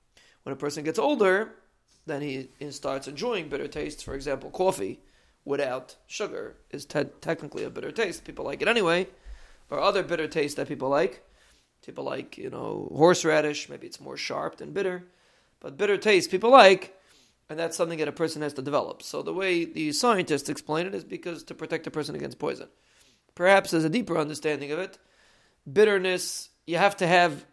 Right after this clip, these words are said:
an intelligence. You have to be mature to be able to appreciate something that's bitter. It's like drinking wine. You know, a young, immature taste buds do not like wine. You have to be like Shlomi to be able to really understand and appreciate,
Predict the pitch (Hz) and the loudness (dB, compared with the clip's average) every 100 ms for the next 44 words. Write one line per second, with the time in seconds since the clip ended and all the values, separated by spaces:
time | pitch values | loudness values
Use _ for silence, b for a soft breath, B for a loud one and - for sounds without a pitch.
0 | _ 156 151 147 233 175 160 147 170 170 | _ -6 -6 -2 0 0 -4 -4 -4 -4
1 | 165 170 151 - 240 190 143 139 165 151 | -6 -6 -4 -4 0 0 -2 -4 0 0
2 | 151 156 - 160 147 147 - - b b | -2 -8 -8 -10 -8 -6 -8 -12 b b
3 | b b - 151 160 156 135 180 160 147 | b b -6 -4 -4 -4 -4 -4 -4 -6
4 | 147 175 151 160 165 139 80 - - _ | -6 -6 -8 -6 -2 -2 -4 -14 -20 _
5 | _ _ _ 151 - - - 156 180 165 | _ _ _ -10 -10 -10 -10 -2 -2 -2
6 | 160 - b b b b _ _ _ 190 | -12 -20 b b b b _ _ _ 4
7 | 185 165 - 180 165 165 208 214 - 131 | 4 0 0 0 0 -2 -4 -4 -8 -10
8 | 135 147 147 120 147 139 208 208 - - | -10 -6 -4 0 0 0 2 0 0 -8
9 | 135 143 143 139 131 123 _ b b b | -12 -10 -10 -6 -8 -10 _ b b b
10 | b - - 226 175 160 160 151 151 147 | b -4 2 2 2 0 -2 -2 -2 -4
11 | 151 135 156 143 139 139 - 135 135 147 | -8 -6 -4 -2 -4 -6 -8 -10 -10 -6
12 | 135 131 127 131 139 - 131 127 | -4 -4 -6 -6 -6 -4 -4 -6